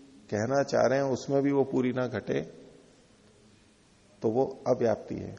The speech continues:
वो लक्षण वहां घट ही नहीं रहा है, लक्षण वहां घट ही नहीं रहा है, तो उसको कहते हैं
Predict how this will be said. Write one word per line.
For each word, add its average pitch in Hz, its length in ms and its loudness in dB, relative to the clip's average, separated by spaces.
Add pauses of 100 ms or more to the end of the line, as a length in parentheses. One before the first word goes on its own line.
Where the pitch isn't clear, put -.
(100)
वो 123 80 4
लक्षण 127 260 2
वहां 139 160 2
घट 104 180 -2
ही 117 80 2
नहीं 120 160 0
रहा 107 140 -2
है, 113 160 -10 (1160)
लक्षण 117 260 0
वहां 127 200 2
घट 101 180 -2
ही 123 100 0
नहीं 117 140 0
रहा 107 100 0
है, 110 60 -2
तो - 140 -2
उसको 117 220 -4
कहते 113 260 0
हैं - 360 -8